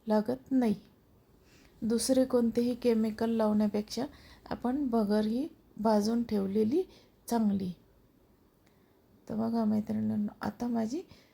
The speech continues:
सहावी टीप आहे.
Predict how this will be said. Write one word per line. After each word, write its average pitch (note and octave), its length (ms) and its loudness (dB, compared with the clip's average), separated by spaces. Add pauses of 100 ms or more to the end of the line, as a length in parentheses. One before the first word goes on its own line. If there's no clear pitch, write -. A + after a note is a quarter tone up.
(480)
सहावी A3+ 440 -2 (600)
टीप B3 200 -2
आहे. G3+ 500 -4